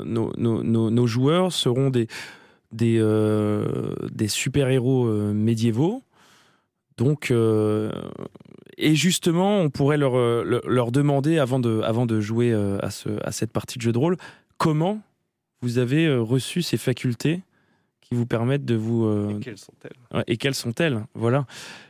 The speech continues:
Speaker 1: Et, euh, et on
Speaker 2: Ouais,
Speaker 1: dis-
Speaker 2: donc ça, ce sera la partie, euh, c'est, c'est, c'est ce qui va, euh, comment, soit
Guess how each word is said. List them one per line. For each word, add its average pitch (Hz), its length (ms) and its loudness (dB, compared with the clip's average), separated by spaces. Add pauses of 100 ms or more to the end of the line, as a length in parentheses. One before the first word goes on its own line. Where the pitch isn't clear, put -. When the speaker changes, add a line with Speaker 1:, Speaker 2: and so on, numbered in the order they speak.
(180)
Speaker 1:
Et, 117 180 2
euh, 104 720 0
et 107 80 2
on 104 60 2
Speaker 2:
Ouais, 143 80 4
Speaker 1:
dis- 147 60 2
Speaker 2:
donc 143 100 -2
ça, 175 120 -2
ce - 140 -8
sera - 160 -6
la 117 80 -2
partie, 110 420 -6
euh, 107 300 -8
c'est, 120 180 -10
c'est, 110 320 -14
c'est - 240 -20
ce - 100 -18
qui 104 140 -18
va, 101 260 -6
euh, 90 220 -14
comment, 87 260 -16
soit - 200 -8